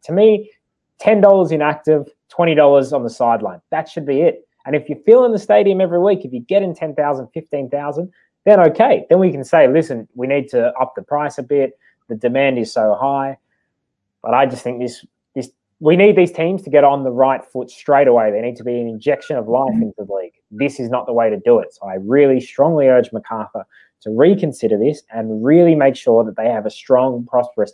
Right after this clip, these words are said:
Speaker 1: active membership, uh, going into the new season.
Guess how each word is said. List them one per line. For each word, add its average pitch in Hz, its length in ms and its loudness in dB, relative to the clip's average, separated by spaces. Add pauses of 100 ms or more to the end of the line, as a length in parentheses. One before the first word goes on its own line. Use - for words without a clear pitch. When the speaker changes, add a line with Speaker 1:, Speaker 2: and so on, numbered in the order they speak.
Speaker 1:
active 113 320 -8
membership, 107 540 -6 (480)
uh, 107 180 2
going 113 280 2
into 110 160 -6
the 107 80 -4
new 107 140 -2
season. 113 340 0